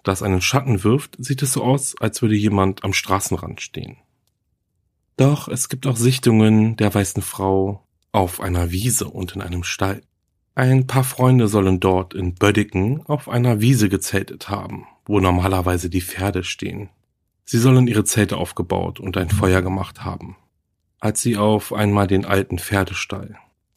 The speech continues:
einen kleinen Stall, nicht größer als ein großer Schuppen, aus Backstein gebaut und mit Ziegeln bedeckt, am Waldrand erleuchtet sahen.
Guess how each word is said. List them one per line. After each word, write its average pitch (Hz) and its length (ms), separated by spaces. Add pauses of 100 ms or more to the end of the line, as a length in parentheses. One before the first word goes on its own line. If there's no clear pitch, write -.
(100)
einen 87 240
kleinen 87 360
Stall, 98 380
nicht 98 200
größer 131 280
als - 120
ein 104 120
großer 104 320
Schuppen, 131 500 (640)
aus - 180
Backstein 95 600
gebaut 101 460
und 101 120
mit 92 180
Ziegeln 117 420
bedeckt, 104 520 (300)
am 117 180
Waldrand 92 640
erleuchtet 95 580
sahen. 85 420